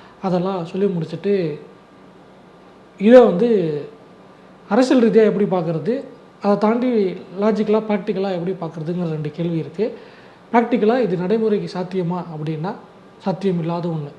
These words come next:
பூரண மதுவிலக்கு அப்படின்னு ஒருத்தங்க சொல்றாங்க அப்படின்னா, அந்த கோரிக்கை வந்து அயோக்கியத்தனமானது, அராஜகமானது, மோசடியானது. இது என்னுடைய கருத்து. ஏன் அப்படின்னா, உங்களால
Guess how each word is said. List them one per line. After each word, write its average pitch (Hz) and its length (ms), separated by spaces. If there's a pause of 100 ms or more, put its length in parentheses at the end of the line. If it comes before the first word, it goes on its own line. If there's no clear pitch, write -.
(540)
பூரண 269 320
மதுவிலக்கு 202 640
அப்படின்னு 165 280
ஒருத்தங்க 165 340
சொல்றாங்க 175 460 (140)
அப்படின்னா, 151 420 (120)
அந்த 165 180 (100)
கோரிக்கை 220 340
வந்து 160 380 (580)
அயோக்கியத்தனமானது, 185 840 (260)
அராஜகமானது, 160 960 (320)
மோசடியானது. 156 540 (440)
இது 190 160
என்னுடைய 180 280
கருத்து. 175 360 (600)
ஏன் 254 220
அப்படின்னா, 185 440 (160)
உங்களால 226 680